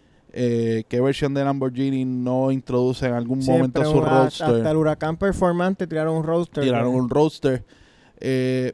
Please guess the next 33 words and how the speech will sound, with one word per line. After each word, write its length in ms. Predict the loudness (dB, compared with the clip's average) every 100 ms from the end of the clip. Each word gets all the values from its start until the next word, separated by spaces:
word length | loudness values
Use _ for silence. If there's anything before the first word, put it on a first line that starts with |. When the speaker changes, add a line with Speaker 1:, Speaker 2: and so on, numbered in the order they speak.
| -10 _ _ _ _ _ _
Speaker 1:
si 220 | _ 0 0
usted 240 | 4 4
no 120 | 6
pudo 360 | 6 8 8 8
ser 220 | 6 2
una 200 | 4 4
de 60 | 6
las 140 | 4
novecientas 540 | 2 2 2 -2 -4 0
personas 420 | 0 2 -2 -2
que 120 | -4
compró 440 | -4 0 4 6
el 100 | 6
S 160 | 2 0
V 340 | -4 0 0 0
J 60 |
Coupe, 240 | 0 0 0 -6
el 200 | -2 0
S 140 | -2 -2
V 80 | 0
J 200 | 2 2
es 60 |
la 160 | 2 2
versión 920 | 2 -2 -2 2 4 4 2 -2 -6 -10 -18 -20 _ _ -8
lo 220 | 2 4
más 240 | 6 4 6
alto 340 | 4 4 2
de 80 | 4
high 140 | 4
performance 560 | 4 2 2 2 0 0
de 80 | 0
Lamborghini, 720 | 0 0 0 0 0 0 -2 -6 _ _ _ -10
eh, 520 | -6 -2 -2 -2 -4